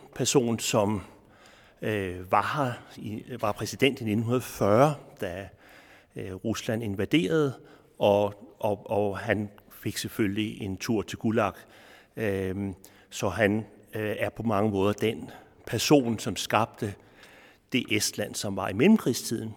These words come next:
men også en kontroversiel person, fordi demokratiet smuldrede jo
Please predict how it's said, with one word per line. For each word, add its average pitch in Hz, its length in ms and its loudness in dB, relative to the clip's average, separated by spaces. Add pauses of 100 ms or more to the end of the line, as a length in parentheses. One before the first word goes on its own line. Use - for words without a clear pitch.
(600)
men 117 220 -4
også 110 260 2
en 113 60 2
kontroversiel 120 640 -4
person, 135 420 0
fordi 113 440 -8
demokratiet 107 640 -4
smuldrede 104 520 -4
jo 98 160 -4